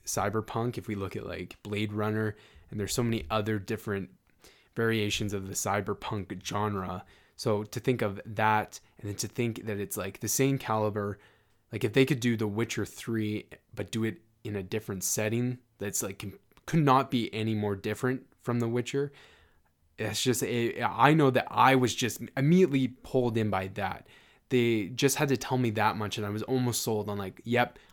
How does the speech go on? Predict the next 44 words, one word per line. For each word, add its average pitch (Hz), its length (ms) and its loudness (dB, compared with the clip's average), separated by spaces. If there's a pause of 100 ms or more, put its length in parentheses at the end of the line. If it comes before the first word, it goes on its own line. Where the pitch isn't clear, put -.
(120)
I 123 60 4
don't 131 180 4
care. 117 420 0 (840)
Take 123 240 0
my 131 120 4
money. 110 460 -2 (560)
I 117 140 -2
know 110 200 0
that 104 160 -2
this 101 180 -4
is 107 60 -8
gonna 104 160 -4
be 95 160 -6
a 90 100 -6
freaking 104 400 -4
awesome 95 300 -8
game." - 260 -14 (760)
And 110 180 -2
so, 104 540 0 (880)
um, 107 400 0 (300)
once 175 240 4
they 175 140 6
announced 117 420 2
it, 131 160 4
they 120 80 2
had 123 160 4
a 117 80 4
short - 500 -2 (140)
teaser 127 360 2
trailer 123 460 0
that 120 140 0
was 107 180 -4
released 107 380 -4
a - 20 -2
couple 110 300 -6
years 98 260 -4
ago. 101 180 -6
I 107 80 2
don't 110 140 0
know 104 80 2
how 104 180 -2
long 98 300 -2
ago 98 220 -4
now. 95 280 -4